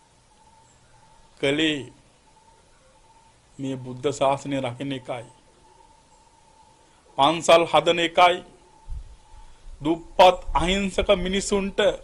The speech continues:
උදව් කරන එකයි. එනිසායි මේ හොර තක්කඩි දේශපාලුවන්ට මම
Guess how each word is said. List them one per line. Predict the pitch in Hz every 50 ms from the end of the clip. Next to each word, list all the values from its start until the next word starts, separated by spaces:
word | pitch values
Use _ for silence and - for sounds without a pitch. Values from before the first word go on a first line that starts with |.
| - - - - - -
උදව් | 156 143 139 151 151 151 147
කරන | - 147 143 143 143
එකයි. | 135 127 - 139 120 110 - - - _ _ _ _ _ _ _ _ _ _ _ _ _ _ _ _ _ _ _ _ _ _ _ - - - - _ _ _ -
එනිසායි | 143 147 175 180 - 196 190 190 196 196
මේ | 190 190 196 196 196
හොර | 180 180 180 190 202
තක්කඩි | 190 - - 185 185 - - - 202 196 202
දේශපාලුවන්ට | 190 190 185 185 185 220 208 - - 185 190 202 214 214 220 220 220 220 208 - 190 156 - - - - - - - - - - - - - - - - - _ - _ - - - - - - - - - - - - - - -
මම | 139 131 131 131 135